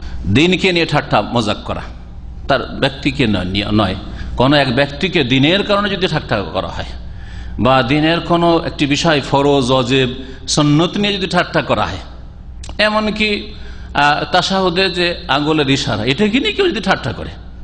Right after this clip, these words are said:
তো এটা যেমন তেমন বিষয় নয়। ওই লোকটাকে ঠাট্টা করতো না যদি ইশারাটা না করতো, তাহলে এটা মুস্তাহাব কাজ, কে নিয়েও ঠাট্টা করলেও মারাত্মক বিষয় হয়ে যেতে পারে সেটা।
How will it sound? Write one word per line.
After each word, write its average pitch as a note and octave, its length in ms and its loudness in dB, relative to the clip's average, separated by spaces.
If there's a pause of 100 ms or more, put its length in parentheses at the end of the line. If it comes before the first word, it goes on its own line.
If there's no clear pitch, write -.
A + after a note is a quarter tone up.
(180)
তো - 80 -6
এটা F#2+ 240 -2
যেমন C#3 260 2
তেমন F#3 160 2
বিষয় G3 260 0
নয়। A2 160 0
ওই E3+ 100 0
লোকটাকে A#3+ 300 -2
ঠাট্টা C#4 260 2
করতো C4 280 0
না C4 100 0
যদি A#3+ 220 -2
ইশারাটা G#3 400 2
না D3+ 140 0
করতো, F#2+ 260 -6
তাহলে G#2 280 -8 (2500)
এটা A#2+ 260 2
মুস্তাহাব C3+ 580 2
কাজ, A#2 340 2
কে F3+ 160 2
নিয়েও G3+ 160 0
ঠাট্টা F3+ 340 0
করলেও D3 260 0
মারাত্মক C#3 400 0
বিষয় B2+ 260 0
হয়ে A2 120 2
যেতে F#2 240 -4
পারে F2 160 -4
সেটা। - 220 -6